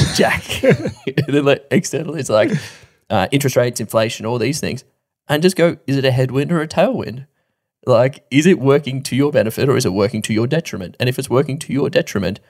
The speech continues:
the question is, how do I play this to Howard Marks?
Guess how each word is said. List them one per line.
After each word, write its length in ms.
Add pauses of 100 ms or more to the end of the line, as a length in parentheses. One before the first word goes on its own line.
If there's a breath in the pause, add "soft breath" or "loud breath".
(240)
the 80
question 300
is, 200 (600)
how 200
do 140
I 120
play 260
this 240
to 240
Howard 300
Marks? 460